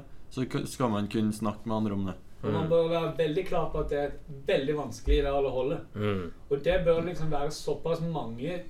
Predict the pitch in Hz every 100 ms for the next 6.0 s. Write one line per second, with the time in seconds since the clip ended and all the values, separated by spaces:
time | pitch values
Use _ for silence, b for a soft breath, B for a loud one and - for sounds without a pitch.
0 | - 170 156 156 165 156 165 160 156 180
1 | - - - 151 170 156 - 156 180 196
2 | 196 117 113 - 101 104 87 - - 156
3 | 160 156 156 151 147 147 143 143 160 139
4 | 139 175 202 - - - b b b b
5 | b - 214 240 214 202 185 180 185 180